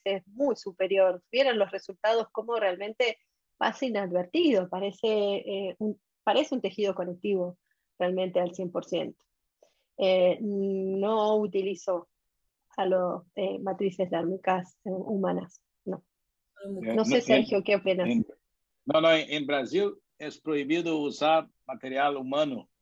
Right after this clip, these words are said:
Speaker 3: eh,
Speaker 1: Ah.
Speaker 3: eh, de, de fuera de Brasil, y no, y, y es prohibido a lo de, en Brasil. Y no hay necesidad de usar.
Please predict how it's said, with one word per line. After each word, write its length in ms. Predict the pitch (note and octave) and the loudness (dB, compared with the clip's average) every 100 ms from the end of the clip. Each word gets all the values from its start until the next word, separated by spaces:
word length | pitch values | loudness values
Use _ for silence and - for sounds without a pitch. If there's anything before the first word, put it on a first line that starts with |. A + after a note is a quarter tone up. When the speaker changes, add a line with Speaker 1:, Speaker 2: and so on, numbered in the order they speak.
| _ _ _ _ _ _ _ _ | _ _ _ _ _ _ _ _
Speaker 3:
eh, 100 | A2+ | -14
Speaker 1:
Ah. 100 | G#2+ G2+ | -12 -8
Speaker 3:
eh, 560 | A#2 A#2 A2 G#2+ G#2 F#2+ | -6 -4 -4 -4 -6 -6
de, 180 | G#2+ - | -6 -4
de 160 | A2 | -4
fuera 460 | G#2 - D3 D3+ B2+ | -4 2 4 6 4
de 140 | G#2+ G#2+ | 2 -2
Brasil, 600 | G2+ - B2+ A#2+ F2+ - _ | -2 -4 -2 -2 -4 -14 _
y 80 | F2 | -14
no, 200 | A2+ A#2+ A2 | -6 -6 -4
y, 260 | B2 A2 | -6 -4
y 40 | A#2+ | -4
es 160 | A#2+ | -4
prohibido 600 | - C3 A2+ C#3+ B2+ G#2+ - _ A2+ _ _ | 0 0 0 0 -2 -4 -10 _ -20 _ _
a 100 | - | -8
lo 140 | B2+ A#2 | -6 -4
de, 80 | A#2+ | -6
en 360 | A#2 G#2+ G#2+ | -6 -6 -8
Brasil. 360 | F#2+ G2 - - _ _ _ _ _ | -8 -14 -14 -20 _ _ _ _ _
Y 560 | - A#2+ A#2 A2+ G#2+ G2+ - - _ _ _ _ - | -2 2 4 2 0 -4 -12 -20 _ _ _ _ -8
no 200 | C#4+ C#4+ | 0 4
hay 160 | C#4+ | 6
necesidad 640 | B3+ A3+ G#3+ G3+ F3 G3 F#3+ | 6 6 4 2 2 2 2
de 120 | E3 | 2
usar. 440 | D#3+ C3 F3 D#3+ | -4 -2 -2 -4